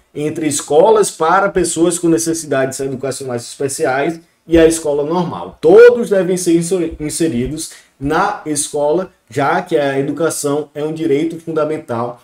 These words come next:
a todas as crianças. Então, nesse caso, a gente tem a Declaração de Salamanca,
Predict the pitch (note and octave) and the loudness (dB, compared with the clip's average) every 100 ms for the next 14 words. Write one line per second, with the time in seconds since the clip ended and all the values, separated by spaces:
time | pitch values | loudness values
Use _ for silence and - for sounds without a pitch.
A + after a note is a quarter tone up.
0 | _ - D3 - A#2+ A#2+ B2 C3+ C3 - | _ -4 -4 -4 -6 -4 -4 -6 -8 -4
1 | F3 A#2 - - - - _ C#3 D#3 E3 | -4 -4 -8 -18 -20 -20 _ -4 0 0
2 | F#3 E3 E3 E3+ D#3+ E3 E3 D#3 D#3+ E3 | 0 0 0 0 -2 -2 -2 -2 -2 -4
3 | C#3+ D3+ - C3+ G#3 A3+ - F3+ C#3+ C#3 | -6 -6 -8 0 0 0 -4 -4 -2 -4
4 | - G2 G2+ - C3+ F3 E3+ D#3+ E3+ G3 | -8 -10 -12 -8 0 0 4 2 2 -4